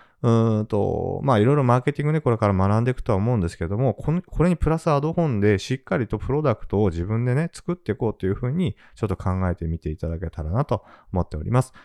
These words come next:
はい、ということで最後までありがとうございました。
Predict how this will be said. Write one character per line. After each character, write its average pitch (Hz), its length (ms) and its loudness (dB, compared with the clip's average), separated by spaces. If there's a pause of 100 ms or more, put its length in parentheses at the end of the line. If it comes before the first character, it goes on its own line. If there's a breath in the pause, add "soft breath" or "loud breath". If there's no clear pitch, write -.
(120 loud breath)
は 175 80 4
い、 170 60 2
と - 60 -2
い 120 40 0
う - 20 -2
こ 98 80 2
と 87 100 -2
で 85 200 0
最 92 180 -2
後 85 80 0
ま 80 100 -2
で 71 140 -10 (100)
あ 90 80 -4
り 85 100 -2
が 82 100 0
と 78 120 -8
う 73 40 -6
ご 76 80 -8
ざ 78 120 -6
い 78 60 -4
ま 82 140 -6
し - 100 -18
た。 131 220 0